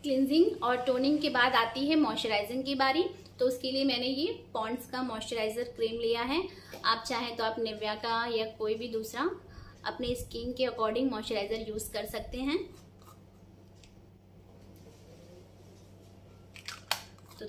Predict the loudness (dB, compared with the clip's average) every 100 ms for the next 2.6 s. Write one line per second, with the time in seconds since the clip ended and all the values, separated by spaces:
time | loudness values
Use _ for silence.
0 | -6 -4 -4 -4 -4 -4 -2 -2 0 0
1 | 2 2 4 2 0 -8 -20 -20 -20 -18
2 | -12 -10 -8 -6 -4 -2